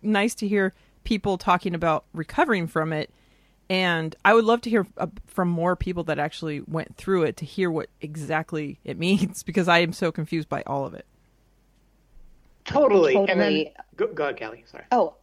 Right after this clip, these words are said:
Speaker 3: <clears throat> I was just going to say that. So, um, I know obviously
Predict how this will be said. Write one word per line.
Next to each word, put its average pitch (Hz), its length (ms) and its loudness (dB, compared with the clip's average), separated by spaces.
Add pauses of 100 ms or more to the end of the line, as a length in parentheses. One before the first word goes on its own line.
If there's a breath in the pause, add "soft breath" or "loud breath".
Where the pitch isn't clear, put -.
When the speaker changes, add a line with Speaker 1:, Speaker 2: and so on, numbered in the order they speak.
(180)
Speaker 3:
<clears throat> 247 260 -4
I 220 60 -2
was 240 180 2
just 240 220 -6
going 202 180 -2
to 185 80 -2
say 247 300 -4
that. 151 300 -4 (360)
So, 170 640 0
um, 156 480 -6
I 175 100 -2
know 165 180 0
obviously 156 840 0